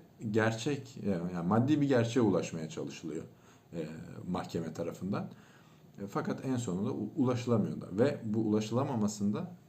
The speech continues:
temel nokta, e, Daniel'ın, e,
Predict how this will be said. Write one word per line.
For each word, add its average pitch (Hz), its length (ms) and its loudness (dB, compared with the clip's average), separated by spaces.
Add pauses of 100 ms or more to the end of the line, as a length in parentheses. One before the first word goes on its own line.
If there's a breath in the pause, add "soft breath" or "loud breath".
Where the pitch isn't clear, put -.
(120)
temel 113 300 4
nokta, 113 480 -2 (400)
e, 95 40 -8 (500)
Daniel'ın, 135 520 4 (600 loud breath)
e, 101 100 -4